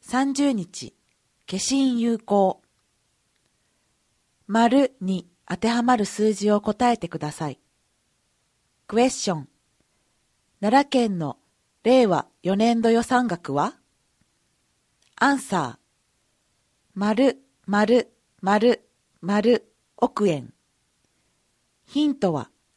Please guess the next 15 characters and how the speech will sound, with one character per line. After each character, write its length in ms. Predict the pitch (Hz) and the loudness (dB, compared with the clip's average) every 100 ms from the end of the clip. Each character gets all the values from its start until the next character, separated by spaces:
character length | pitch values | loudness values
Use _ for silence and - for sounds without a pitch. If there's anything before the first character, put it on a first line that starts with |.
| _ | _
特 240 | - - | -10 -4
集。 460 | 233 - 190 180 175 _ _ _ _ _ _ _ _ _ _ _ _ _ _ _ _ _ | -2 -2 -4 -6 -8 _ _ _ _ _ _ _ _ _ _ _ _ _ _ _ _ _
二 100 | 208 | -2
月 300 | 226 285 302 | 2 2 2
号 240 | 262 262 233 | 4 6 6
の 260 | 170 135 - | 0 -6 -8
答 340 | 180 233 220 | -4 2 2
え 80 | 180 | 2
は 200 | 139 - _ _ _ _ _ _ - | -2 -10 _ _ _ _ _ _ -6
二 180 | 247 269 | -2 0
十 280 | 226 196 | 2 2
七 340 | 175 202 170 - _ _ _ - | 2 -2 -2 -8 _ _ _ -2
で 100 | 208 | -2
し 140 | - | -2
た。 220 | - 135 | -6 -8